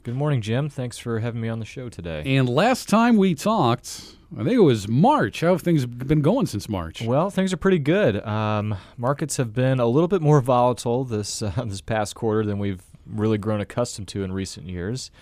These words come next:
Speaker 1: Um, and really, this is something that's normal. Um, it's a healthy sign of equity markets.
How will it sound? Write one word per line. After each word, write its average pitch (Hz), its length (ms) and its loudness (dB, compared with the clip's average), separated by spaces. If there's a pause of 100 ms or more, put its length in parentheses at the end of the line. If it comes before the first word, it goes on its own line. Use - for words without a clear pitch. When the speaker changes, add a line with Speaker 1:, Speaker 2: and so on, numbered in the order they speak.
(380)
Speaker 1:
Um, 110 280 -2
and 135 100 0
really, 190 220 4
this 160 180 0
is 120 80 -2
something 131 360 0
that's 110 200 0
normal. 110 640 0
Um, 98 280 -6
it's - 120 -10
a 95 80 -8
healthy 104 320 -6
sign 107 400 -4
of 101 100 -6
equity 101 360 -4
markets. 98 680 -6